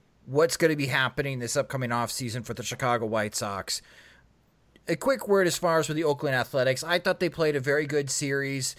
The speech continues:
Uh, some questionable decision makings, obviously, with Bob Melvin, but this is a very solid team, and, you know, they grind out at bats. There's nobody that really scares you as far as in the lineup, but it seems to be a cohesive offensive strategy, Jim.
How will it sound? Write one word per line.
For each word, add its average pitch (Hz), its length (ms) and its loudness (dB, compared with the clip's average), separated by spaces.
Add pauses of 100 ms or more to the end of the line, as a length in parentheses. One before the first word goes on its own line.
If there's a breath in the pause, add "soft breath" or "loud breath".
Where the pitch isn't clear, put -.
(280 soft breath)
Uh, 123 180 -2
some 151 180 -4
questionable 208 480 2
decision 156 440 -2
makings, 147 440 -2
obviously, 143 460 -2
with 139 120 0
Bob 131 260 2
Melvin, 131 400 2
but 135 180 -2
this 196 180 6
is 185 120 0
a 156 80 2
very 156 640 4 (240 soft breath)
solid 156 540 0
team, 151 420 0
and, 123 240 -2 (440 soft breath)
you 123 100 -6
know, 139 100 6
they 147 140 6
grind 175 360 6
out 196 200 6
at 196 180 4
bats. 185 420 4
There's 143 200 -2
nobody 180 400 6
that 165 200 4
really 180 280 2
scares 175 600 2
you 170 100 2
as 147 100 0
far 165 260 2
as 151 140 -2
in 151 60 -6
the 151 60 -4
lineup, 147 480 -2
but 143 160 2
it 135 160 -2
seems 175 320 -2
to 170 100 -2
be 151 260 -2
a 143 80 -2
cohesive 156 760 0
offensive 135 520 -4
strategy, 147 580 0
Jim. 98 400 -6